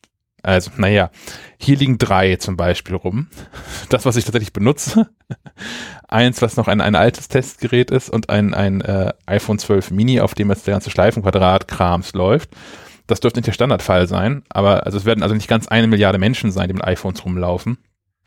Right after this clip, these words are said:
Aber auf jeden Fall eine sehr, sehr hohe dreistellige Millionenzahl, ähm,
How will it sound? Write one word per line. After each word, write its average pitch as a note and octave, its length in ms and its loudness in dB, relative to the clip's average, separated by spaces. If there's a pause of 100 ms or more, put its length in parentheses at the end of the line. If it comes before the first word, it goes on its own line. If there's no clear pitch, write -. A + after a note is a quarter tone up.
(360)
Aber F#2+ 140 2
auf F2+ 120 -2
jeden G#2+ 140 4
Fall G2 120 2
eine G2 120 2
sehr, G#2 180 4
sehr G2 180 0
hohe G2+ 240 2
dreistellige F#2+ 760 2
Millionenzahl, F#2+ 720 2 (800)
ähm, F#2 540 0